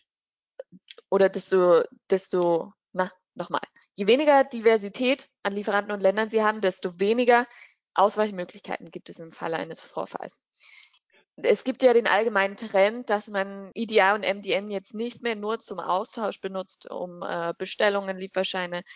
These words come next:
Rechnungen, Produktstammdaten und so weiter von, äh,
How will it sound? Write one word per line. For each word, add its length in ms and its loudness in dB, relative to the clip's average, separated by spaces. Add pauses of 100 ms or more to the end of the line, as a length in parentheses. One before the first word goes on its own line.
(340)
Rechnungen, 640 0
Produktstammdaten 1200 -2 (300)
und 180 0
so 120 -4
weiter 340 4
von, 480 -4
äh, 480 0